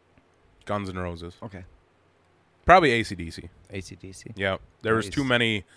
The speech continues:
Speaker 1: The Back in Black album and Razor's Edge album were, I still listen to that shit. Like, if I'm lifting weights or something, that Razor's Edge album just gets you hyped. I mean, yeah,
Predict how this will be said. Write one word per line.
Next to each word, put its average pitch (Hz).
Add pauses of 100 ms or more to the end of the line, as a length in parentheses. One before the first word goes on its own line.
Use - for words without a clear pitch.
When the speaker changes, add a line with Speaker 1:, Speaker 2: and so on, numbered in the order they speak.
(380)
Speaker 1:
The 101
Back 123
in 127
Black 123
album 117
and 101
Razor's 104
Edge 98
album 95
were, 90 (440)
I 95
still 101
listen 95
to 90
that 90
shit. 92 (540)
Like, 90
if 90
I'm 95
lifting 98
weights 98
or 104
something, 110 (360)
that 127
Razor's 147
Edge 113
album 98 (400)
just 98 (100)
gets -
you 104
hyped. - (800)
I 87
mean, 90 (1080)
yeah, 87